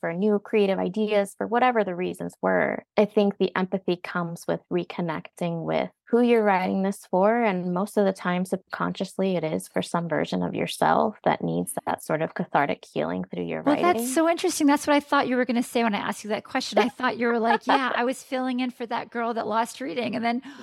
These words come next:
Speaker 1: Yeah,
Speaker 2: I was like, went
Speaker 1: no.
Speaker 2: into so many other interesting things that I think created who you are, which is all really interesting.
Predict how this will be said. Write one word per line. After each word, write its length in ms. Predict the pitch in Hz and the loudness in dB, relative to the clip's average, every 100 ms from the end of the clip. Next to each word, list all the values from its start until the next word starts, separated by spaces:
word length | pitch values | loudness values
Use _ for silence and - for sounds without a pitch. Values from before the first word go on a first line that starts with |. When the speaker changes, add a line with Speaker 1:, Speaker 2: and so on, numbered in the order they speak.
| - | 0
Speaker 1:
Yeah, 80 | 277 | 2
Speaker 2:
I 80 | 285 | 4
was 100 | 262 | 6
like, 240 | 262 453 | 8 6
went 140 | 262 185 | 6 2
Speaker 1:
no. 80 | 226 | -2
Speaker 2:
into 120 | - | -6
so 60 | 262 | -8
many 120 | - | -2
other 220 | 262 285 | 0 2
interesting 560 | - 247 220 - 226 185 | 0 -2 -4 -6 -4 -2
things 300 | 180 196 180 | -2 -2 0
that 100 | - | 0
I 60 | 185 | 0
think 240 | 220 180 | -2 -4
created 380 | - 208 202 190 | -2 2 4 2
who 160 | - 196 | 0 -2
you 260 | 180 202 | 0 4
are, 440 | 185 180 214 165 147 | 4 6 4 2 -2
which 160 | 175 185 | -6 -8
is 220 | 165 - | -8 -8
all 300 | 147 143 127 - | -6 -4 -6 -4
really 260 | 143 143 143 | -2 0 -2
interesting. 640 | - - - - - | -6 -10 -12 -8 -8